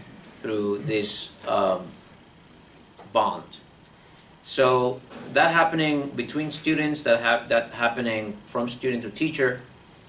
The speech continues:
that happening among teachers, I think is, is a fundamental constituent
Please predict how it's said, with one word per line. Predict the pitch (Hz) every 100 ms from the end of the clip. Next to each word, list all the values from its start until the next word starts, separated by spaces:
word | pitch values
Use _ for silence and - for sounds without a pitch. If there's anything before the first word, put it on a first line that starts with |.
| - - - -
that | 117
happening | 120 117 117 113
among | 113 104 113 120
teachers, | 120 120 - 113 107 - - -
I | 104
think | - 117 110
is, | 110 104 - - - - - - - -
is | 135
a | 135
fundamental | - - 131 120 117 120 127 123 113 - - - -
constituent | - 120 - - 139 131 127 110 98 95